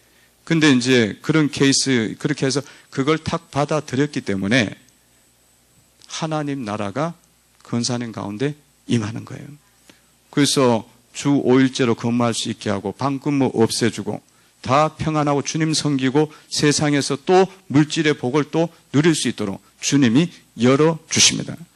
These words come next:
그러니까 여러분들, 이게 복음을 전하는 건 내가 그냥 예수 믿고 살아가는 것도 있지만 생활의 복음을 전해야 되는 거예요.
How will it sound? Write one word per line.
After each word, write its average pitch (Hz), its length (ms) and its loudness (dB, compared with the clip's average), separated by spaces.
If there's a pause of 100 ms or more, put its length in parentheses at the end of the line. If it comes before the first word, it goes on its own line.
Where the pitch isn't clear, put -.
(880)
그러니까 165 120 8
여러분들, 180 480 6
이게 170 160 4
복음을 190 480 6
전하는 147 360 4
건 160 100 2
내가 143 300 2
그냥 156 240 0
예수 160 240 2
믿고 190 240 2
살아가는 165 360 0
것도 123 120 0
있지만 147 360 0 (260)
생활의 214 580 4
복음을 165 400 -2
전해야 123 340 -2
되는 - 260 -10
거예요. - 140 -12